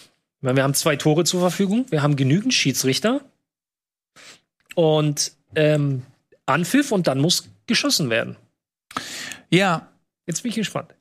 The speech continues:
Speaker 2: Also
Speaker 1: Jetzt
Speaker 2: erstmal
Speaker 1: nehmen wir ganz kurz, nehmen wir
Speaker 2: Ja.
Speaker 1: einmal, und es wird immer, äh, weil dann gibt's ja auch immer die Diskussion, auf welches Tor gehen wir denn? Ja, das wird, ähm, entweder der Schiedsrichter bestimmt oder es wird,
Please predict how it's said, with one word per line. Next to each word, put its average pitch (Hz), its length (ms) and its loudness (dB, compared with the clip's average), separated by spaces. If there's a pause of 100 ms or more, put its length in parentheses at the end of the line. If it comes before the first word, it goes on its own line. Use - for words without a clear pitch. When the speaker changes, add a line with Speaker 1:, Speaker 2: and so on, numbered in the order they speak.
Speaker 2:
Also 160 200 0
Speaker 1:
Jetzt 151 80 0
Speaker 2:
erstmal 170 280 2
Speaker 1:
nehmen 247 100 2
wir 254 80 2
ganz 214 180 -2
kurz, 277 220 0
nehmen 208 160 2
wir 220 60 4
Speaker 2:
Ja. 165 80 0
Speaker 1:
einmal, 240 360 0 (720)
und 175 300 0
es 151 100 -4
wird 175 140 -2
immer, 240 500 0
äh, 180 160 -2
weil 156 160 2
dann 156 140 2
gibt's 156 160 -4
ja 165 80 0
auch - 20 -6
immer 165 140 4
die 147 80 0
Diskussion, 156 360 0
auf 151 140 0
welches 156 300 -2
Tor 131 160 0
gehen 131 200 0
wir 123 100 -2
denn? 117 180 -4
Ja, 135 180 2
das 147 180 0
wird, 135 260 -6
ähm, 131 220 -2
entweder 143 300 2
der 127 80 0
Schiedsrichter 190 420 0
bestimmt 185 380 0
oder 147 160 0
es 131 120 -4
wird, 139 120 -2